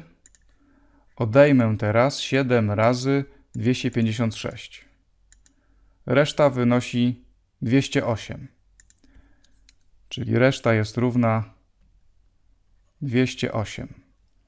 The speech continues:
No to teraz tę resztę muszę rozłożyć na potęgi szesnastu. No to muszę sprawdzić, ile razy szesnaście się zm-, zmieści w dwieście osiem.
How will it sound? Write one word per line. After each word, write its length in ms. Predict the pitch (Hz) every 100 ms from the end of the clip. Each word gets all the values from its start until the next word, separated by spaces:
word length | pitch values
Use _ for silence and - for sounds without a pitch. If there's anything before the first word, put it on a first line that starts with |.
| _ _ _ _ _ -
No 120 | 123
to 100 | 147
teraz 320 | 143 135 143
tę 160 | - 143
resztę 300 | 175 - 123
muszę 380 | 113 - 107 98 - -
rozłożyć 680 | 113 110 110 110 101 95
na 240 | 104 95 92 _ _ _ _ _ _ _ _ _ _ _ _ _ _ _ _ _ _ _ _ _ _ -
potęgi 420 | 123 123 120 110
szesnastu. 800 | - 117 113 95 - 123 160 190 _ - - - - _ _ _ _ _ _ _ _ _ _ _ _ _ _ _ _ _ _ _ _ _ _ _ -
No 140 | 123
to 120 | 151
muszę 180 | 143 151
sprawdzić, 420 | - 127 131 143
ile 240 | 156 151 139
razy 460 | 117 104 123 156 - _ _
szesnaście 560 | - 147 143 185 160 139
się 120 | 135
zm-, 300 | 120 135 123
zmieści 360 | 110 127 120 127
w 20 |
dwieście 440 | 120 135 - 151
osiem. 420 | 147 120 101 120